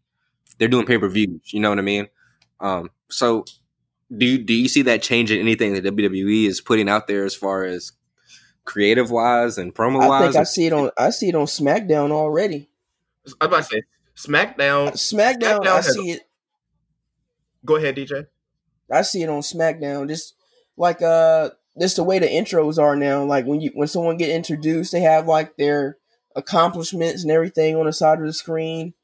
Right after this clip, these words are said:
Speaker 1: Yeah,
Speaker 2: Like,
Speaker 1: I have
Speaker 2: A E W
Speaker 1: noticed
Speaker 2: started
Speaker 1: that.
Speaker 2: that. It was just, like, underneath, you know, just underneath them. But, you know, they, of course, they had to switch it up, make it look different. But,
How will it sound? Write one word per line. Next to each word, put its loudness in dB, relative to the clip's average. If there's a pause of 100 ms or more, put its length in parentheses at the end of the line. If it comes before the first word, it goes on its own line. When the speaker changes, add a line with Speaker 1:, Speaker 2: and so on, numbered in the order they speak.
(140)
Speaker 1:
Yeah, 2
Speaker 2:
Like, 6
Speaker 1:
I 4
have 6
Speaker 2:
A 0
E -2
W 4 (120)
Speaker 1:
noticed 0
Speaker 2:
started 4
Speaker 1:
that. 4 (100)
Speaker 2:
that. 0
It 0
was 2
just, -6
like, 2
underneath, 0
you -8
know, 4
just -2
underneath 0
them. 2
But, 0
you -4
know, 4
they, 0
of -2
course, 0
they 2
had 0
to -14
switch -8
it -2
up, 2
make -4
it -10
look -4
different. -14
But, 0